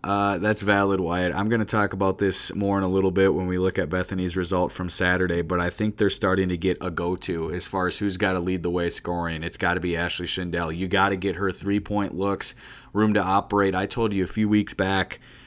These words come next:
I guess it was just a week ago Saturday when they took on Northwestern, I was surprised with how long it took her to get into the flow of the game and get shot attempts for Bethany against the Eagles. It feels like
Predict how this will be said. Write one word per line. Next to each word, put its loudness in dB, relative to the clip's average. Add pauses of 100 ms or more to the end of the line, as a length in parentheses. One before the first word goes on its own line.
(120)
I -2
guess 2
it 2
was 2
just 0
a -2
week 2
ago 2
Saturday 0
when -4
they -4
took -6
on -2
Northwestern, -4
I -2
was 2
surprised -2
with -2
how -2
long 0
it -10
took -4
her 0
to -4
get -2
into -2
the -4
flow 0
of 2
the -4
game -4
and -8
get -4
shot 0
attempts -4
for 0
Bethany -4
against -4
the -2
Eagles. -2
It -6
feels 2
like 2